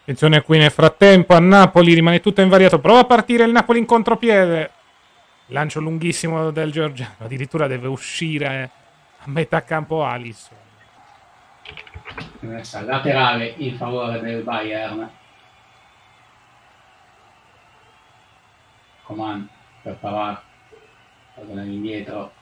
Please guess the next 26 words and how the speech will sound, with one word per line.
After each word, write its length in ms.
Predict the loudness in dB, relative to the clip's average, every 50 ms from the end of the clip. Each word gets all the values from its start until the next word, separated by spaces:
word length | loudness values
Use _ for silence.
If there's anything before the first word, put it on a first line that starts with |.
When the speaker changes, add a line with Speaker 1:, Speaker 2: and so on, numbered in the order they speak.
| _ _ _ _ _ _ _ _ _ _ _ _ _ _ _ _ _ _ _ _ _ _ _ _ _ _ _
Speaker 2:
Il 80 | -20 -18
Bayern 540 | -18 -16 -14 -14 -12 -12 -10 -10 -10 -12 -12
che 120 | -12 -14
lo 120 | -14 -14 -12
conserva, 600 | -12 -12 -10 -10 -8 -8 -8 -8 -8 -8 -8 -8
il 80 | -6
Bayern 240 | -6 -6 -8 -8 -10
che 60 | -10
lo 100 | -10 -10
controlla, 500 | -8 -8 -8 -6 -4 -4 -4 -4 -4 -6
ancora 280 | -8 -8 -8 -10 -10 -10
la 40 | -10
rimessa 360 | -10 -10 -10 -10 -12 -12 -12 -12
laterale, 540 | -12 -12 -10 -8 -6 -6 -4 -4 -4 -6
mancano 320 | -6 -8 -8 -10 -10 -12 -12
cinque 280 | -10 -10 -12 -12 -12
secondi 360 | -12 -14 -12 -10 -8 -8 -8 -8
alla 120 | -10 -12
fine 240 | -12 -12 -10 -10 -10
del 120 | -10 -10 -12
primo 300 | -10 -6 -6 -6 -6 -6
tempo. 460 | -6 -6 -6 -6 -6 -8 -10 -12 -12 _ _ _ _ _ _ _ _ _ _ _ _ _ _ _ _ _ _ _ _ _ _ _ _ _ _ _ _ _
Vediamo 240 | _ -14 -12 -12 -12
se 140 | -12 -14 -12
l'arbitro 440 | -10 -8 -8 -8 -8 -10 -10 -12 -10
consentirà 760 | -6 -6 -6 -4 -4 -6 -4 -2 -2 -2 -2 -2 -4 -8 -12